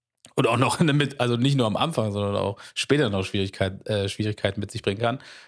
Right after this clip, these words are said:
Ja, aber vielleicht gehen wir noch mal so, äh, einen Schritt weiter und reden darüber, was so die Aufgabe von unseren Texten ist. Du hast ja eben schon so ein bisschen gesagt, ähm, aber warum kommt denn die Website oder die normalerweise eine Website nicht ohne Texte aus?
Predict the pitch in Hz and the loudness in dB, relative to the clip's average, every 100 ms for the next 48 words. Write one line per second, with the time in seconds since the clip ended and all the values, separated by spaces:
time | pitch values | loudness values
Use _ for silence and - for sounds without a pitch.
0 | _ - 139 107 117 135 131 - 147 170 | _ 2 2 2 2 2 0 0 0 -2
1 | - - 127 165 165 147 151 143 139 135 | -6 -4 0 2 2 2 2 2 2 0
2 | 82 80 - - - 131 - 143 117 135 | -2 -6 -10 -16 -6 -2 0 2 2 2
3 | 156 123 127 117 131 127 120 117 113 - | 2 0 0 0 2 2 2 2 0 -4
4 | - 110 117 - 117 117 101 92 92 92 | -2 0 0 0 0 2 0 0 -2 -2
5 | 95 92 - - - 120 127 127 139 123 | -2 -4 -6 -4 0 0 0 0 0 0
6 | 110 107 143 151 117 107 113 - - - | -2 -2 0 2 2 2 2 0 -8 -20
7 | - - 113 110 110 104 107 107 110 - | -20 -2 2 4 2 2 2 2 2 0
8 | - 135 147 147 117 101 101 101 92 - | 2 2 2 4 2 2 0 0 -2 -2
9 | 113 104 101 104 95 - 110 104 113 123 | 0 0 -2 -6 -6 -4 0 2 2 2
10 | 113 98 95 98 95 98 101 - 127 123 | 2 2 0 0 0 -2 -2 2 2 2
11 | 104 95 92 - 101 - - | -2 -2 -2 -4 -4 -6 -10